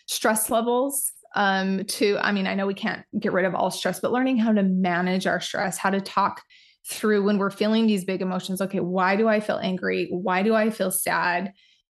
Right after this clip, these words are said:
Is this trigger coming from something internal? Was there something that someone did or said that triggered me? Is there something I need to work through? Instead of just sitting in that anger,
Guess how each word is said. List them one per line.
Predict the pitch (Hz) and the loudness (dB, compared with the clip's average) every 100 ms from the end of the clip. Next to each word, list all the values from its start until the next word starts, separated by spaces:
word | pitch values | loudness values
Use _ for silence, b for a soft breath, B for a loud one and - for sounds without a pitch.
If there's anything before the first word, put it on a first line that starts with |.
| _ - | _ -2
Is | 214 202 196 185 | 0 2 0 -2
this | 202 | -4
trigger | - - 196 196 | -2 -4 -2 -2
coming | 190 190 190 190 190 | -2 -2 0 0 -2
from | 180 180 | -4 -2
something | 190 185 185 | -4 -4 -4
internal? | 196 - 254 240 220 202 196 | -4 -2 2 4 4 2 2
Was | 196 | 0
there | 185 | 0
something | 180 185 185 202 | -2 -2 -2 -2
that | 165 | -2
someone | 185 180 180 | -2 0 0
did | 185 | 0
or | 185 | 0
said | 180 - 185 | -2 -2 -2
that | 160 | -4
triggered | - 214 208 196 | -4 0 2 2
me? | 202 190 180 | 2 2 0
Is | 185 | -2
there | 180 | -4
something | 175 180 180 | -4 -4 -4
I | 185 | -2
need | 180 | -4
to | - | -4
work | 190 180 - | -4 -4 -6
through? | - 196 190 190 - B B | -4 0 0 -2 -4 B B
Instead | 208 208 196 | -2 0 0
of | 185 | 0
just | 190 185 - _ _ _ _ _ - 220 | 0 -2 -6 _ _ _ _ _ -14 -6
sitting | - 214 214 | -2 2 4
in | 208 | 2
that | 196 - | 0 -2
anger, | - 190 196 208 220 | -2 0 0 0 -4